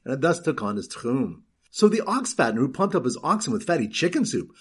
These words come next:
watched the one he just sold go according to the tchum of the buyer, while his friend who borrowed his ladle was restricted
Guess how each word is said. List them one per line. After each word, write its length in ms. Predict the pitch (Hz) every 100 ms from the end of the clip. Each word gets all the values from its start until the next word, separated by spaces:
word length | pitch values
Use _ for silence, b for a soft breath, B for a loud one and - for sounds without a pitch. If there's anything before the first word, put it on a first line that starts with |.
| b
watched 260 | - 120 131
the 80 | 117
one 180 | 120 175
he 80 |
just 260 | 139 98 85
sold 260 | 170 208 113
go 140 | 117
according 460 | 90 - 185 156 123
to 100 | 110
the 100 | 95
tchum 260 | - 139
of 80 | 123
the 120 | 107
buyer, 760 | 101 110 190 226 185 185 202 208 b b
while 160 | 95 95
his 140 | -
friend 240 | 123 160
who 80 | 120
borrowed 260 | 117 123 117
his 160 | 98
ladle 260 | 101 185 143
was 220 | 110 107
restricted 540 | 113 - 208 208 -